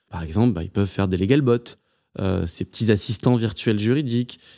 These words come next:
Ils savent utiliser tout type de legal tech. Et donc, quand ils arrivent en entreprise, leur efficacité est renforcée. Je pense qu'il y a une, une double raison.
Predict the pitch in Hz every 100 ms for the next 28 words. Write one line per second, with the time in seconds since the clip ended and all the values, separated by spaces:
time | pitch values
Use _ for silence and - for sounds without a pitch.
0 | _ - 113 110 - 104 98 113 - 127
1 | - 123 113 113 123 110 120 107 - -
2 | 92 101 92 107 95 87 85 - 139 131
3 | 101 - _ 90 90 - - 92 - 135
4 | 127 107 98 101 - - _ _ _ _
5 | - 110 113 165 208 - - 143 160 165
6 | 120 - - 98 104 104 104 - - 120
7 | 117 160 147 123 120